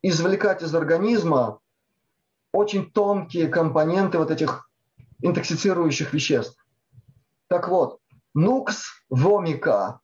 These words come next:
и гомеопаты это знают, работает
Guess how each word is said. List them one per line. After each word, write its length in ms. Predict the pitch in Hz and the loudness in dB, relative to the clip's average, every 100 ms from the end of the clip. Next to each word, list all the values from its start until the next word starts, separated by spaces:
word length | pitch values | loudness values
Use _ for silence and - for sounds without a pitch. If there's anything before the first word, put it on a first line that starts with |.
| _ _ _ _ - | _ _ _ _ -4
и 80 | 165 | 0
гомеопаты 800 | 185 190 180 180 190 214 214 208 | 2 2 0 2 0 0 0 0
это 340 | - 202 208 185 | 0 0 0 -2
знают, 720 | 160 190 202 180 165 127 - - _ _ _ _ _ _ _ _ _ - | 0 2 2 0 -2 -4 -10 -20 _ _ _ _ _ _ _ _ _ -6
работает 840 | 139 190 214 233 214 170 139 139 | 0 2 2 -2 0 2 2 0